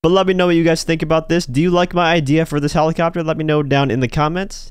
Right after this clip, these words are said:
If you enjoyed the video or found it helpful, feel free to leave a like, as well as subscribe to my channel for more G T A Online content. We are not far away now, less than a day before we officially know if this helicopter is going to be completely useless or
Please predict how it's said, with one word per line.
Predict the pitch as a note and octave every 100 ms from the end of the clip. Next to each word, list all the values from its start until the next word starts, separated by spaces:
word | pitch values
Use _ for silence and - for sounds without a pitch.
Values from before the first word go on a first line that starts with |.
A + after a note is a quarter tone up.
| -
If | D3
you | D3+
enjoyed | C3+ C#3+ C#3+
the |
video | C#3+ D3 D#3+
or | - F#3 D3+
found | E3 D3
it | C#3
helpful, | D#3+ D#3 D3+ -
feel | - F#3+
free | F3 D#3
to |
leave | C#3+ C#3
a |
like, | C3+ C3+ C3 C3 -
as | - D#3+ D#3 D3
well | C#3+ C#3
as | C3
subscribe | - A#2 - B2 A#2
to |
my | A2+
channel | G#2+ B2+ A2+ G#2+
for | -
more | C#3+ C#3+ G2
G | F#2 - G#2
T | -
A | F#2+
Online | F#2+ F#2
content. | C3 B2+ B2 B2 G2
We | B2+
are | A#2+
not | B2+ D3 C#3+
far | - D3+
away | D3 D3+
now, | D3 D3+ D#3+ E3
less | C3+ C#3
than | C#3+ C3+
a |
day | G#2 - C3+ D3+
before | C#3 - C#3 C#3
we | C#3+ C#3+ -
officially | - G3+ - F3
know | F3+ E3
if | C#3
this | B2
helicopter | D3 B2 B2 A#2 A#2
is | A2
going | A2+ A2+
to | G#2+
be | A2
completely | A2 A#2 C#3+ D3
useless | E3+ - F#3
or | - D3+ E3+